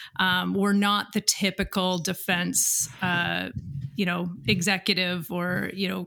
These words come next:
corporate type. Um, we don't look the same. We don't talk the same. Um, but we knew we could. And, and we kind of saw the future changing and, you know,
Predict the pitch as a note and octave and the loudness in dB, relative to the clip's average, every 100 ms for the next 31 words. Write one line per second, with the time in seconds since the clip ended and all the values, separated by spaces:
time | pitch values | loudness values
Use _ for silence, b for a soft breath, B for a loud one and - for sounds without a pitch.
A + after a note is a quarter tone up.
0 | - - F#3+ G#3 - - F3 F3+ - B | -8 -4 -2 -2 -2 -2 -2 -4 -10 B
1 | B B B F#3+ G3 G3 G3+ A3 A3 G#3 | B B B 0 2 2 2 4 4 2
2 | G#3 - F#3+ - F#3+ F#3+ F#3 F#3 - F#3+ | 0 2 2 2 2 2 0 0 0 0
3 | F#3+ F#3 - F3+ - F3+ F3 F3 G#3 - | 0 -2 -2 -4 -2 -4 -4 -8 -12 -14
4 | B B B - F#3+ G3+ G3 - G#3+ G3+ | B B B -2 0 2 0 0 -2 0
5 | A#3 A#3+ A3+ A3 G#3+ B3 G3+ - - _ | 2 4 4 4 2 0 -2 -4 -18 _
6 | - G3+ G3 G3 - G3+ G#3 G#3 G#3+ G#3 | -2 2 2 0 2 2 2 2 2 2
7 | G3 - G3+ G3+ F#3+ G3+ G3+ G3+ - G3+ | 2 2 0 0 0 0 0 2 2 2
8 | G3 G3 G3 G3+ F#3+ G3 G3 F#3+ F#3 - | 2 2 2 2 2 2 2 2 2 0
9 | - - _ A3+ F#3+ | -2 -8 _ 2 4